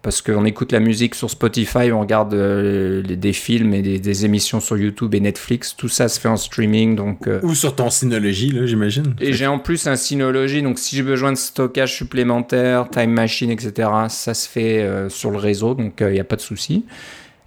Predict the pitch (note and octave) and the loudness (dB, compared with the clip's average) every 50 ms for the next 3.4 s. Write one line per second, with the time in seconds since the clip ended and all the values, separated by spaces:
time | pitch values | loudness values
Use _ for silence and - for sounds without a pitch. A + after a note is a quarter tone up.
0 | _ _ - B2+ B2+ C3 B2+ A#2+ A#2 A2 A2 A2 G#2+ G#2+ G#2 G#2 G#2 F#2+ - - | _ _ -2 0 2 2 2 2 2 2 2 2 2 2 2 2 2 0 -2 -6
1 | - D#2 D#2 _ _ _ _ - - B2+ B2 A#2+ G#2+ G#2+ G#2 G2+ A#2 B2 B2+ - | -12 -20 _ _ _ _ _ -4 0 0 2 2 2 2 2 0 0 -2 -2 -2
2 | - - D3 C#3 C#3+ D3 D3 C#3+ C3+ B2 A#2+ B2+ B2+ B2+ B2 B2 A2+ A#2 A2 G#2 | -2 -2 0 0 0 0 0 0 0 0 0 2 2 2 0 0 0 0 0 0
3 | G#2+ A2+ B2+ D3+ F3+ G#3 A3 G#3+ | 0 2 2 0 -2 -2 -6 -8